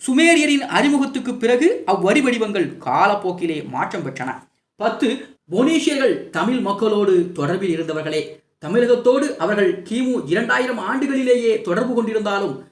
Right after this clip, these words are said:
தமிழின் பிராமி முறையை கிமு ஆயிரத்தி ஐந்நூறு ஆண்டுகளில் மேலை நாடுகளில் அறிமுகம் செய்தவர்கள். பதினொன்று, எபிரேயம், கிரேக்கம் உள்ளிட்ட மொழிகள் பொனீஷியர்களின் எழுத்து முறையை ஏற்றுக்கொண்டன.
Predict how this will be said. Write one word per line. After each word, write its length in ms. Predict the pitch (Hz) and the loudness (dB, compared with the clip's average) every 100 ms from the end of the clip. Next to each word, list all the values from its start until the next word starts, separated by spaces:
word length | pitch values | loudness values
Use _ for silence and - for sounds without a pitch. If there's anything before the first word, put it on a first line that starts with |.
| _ _ | _ _
தமிழின் 480 | 131 139 175 180 156 | -6 -2 0 -2 -2
பிராமி 380 | 135 143 180 185 | -4 -4 -4 -4
முறையை 480 | 170 170 214 311 - - | -4 -4 -4 -6 -12 -10
கிமு 400 | 180 185 190 - | -8 -6 -8 -8
ஆயிரத்தி 600 | 131 143 196 196 196 185 | -4 -2 -2 -4 -6 -6
ஐந்நூறு 440 | 170 190 190 185 | -6 -6 -4 -4
ஆண்டுகளில் 600 | 147 190 202 202 190 180 135 | -4 -2 -2 -2 -4 -6 -8
மேலை 340 | 131 160 180 | -6 -2 -2
நாடுகளில் 560 | 165 156 160 156 147 143 | -4 -6 -8 -6 -8 -8
அறிமுகம் 420 | 127 170 175 151 | -6 -4 -4 -6
செய்தவர்கள். 680 | 139 139 131 135 135 135 - _ _ | -6 -8 -8 -8 -8 -10 -18 _ _
பதினொன்று, 720 | - 202 277 269 233 330 - - - | -4 0 2 0 0 -4 -6 -18 -2
எபிரேயம், 640 | 170 214 285 277 233 240 - - _ | 4 6 6 2 2 0 -6 -18 _
கிரேக்கம் 540 | 214 277 277 247 339 - | 2 4 4 -2 -2 -6
உள்ளிட்ட 360 | 202 247 247 233 | -2 0 2 0
மொழிகள் 580 | 196 226 262 220 - - - | 0 -2 0 -2 -4 -12 -4
பொனீஷியர்களின் 760 | 170 240 311 - 285 247 226 196 | 0 2 2 0 0 0 -2 -2
எழுத்து 300 | 185 262 277 | 0 0 0
முறையை 460 | 226 208 196 - 151 | 0 0 0 -2 -2
ஏற்றுக்கொண்டன. 540 | 208 214 196 151 135 | -2 -2 -6 -6 -6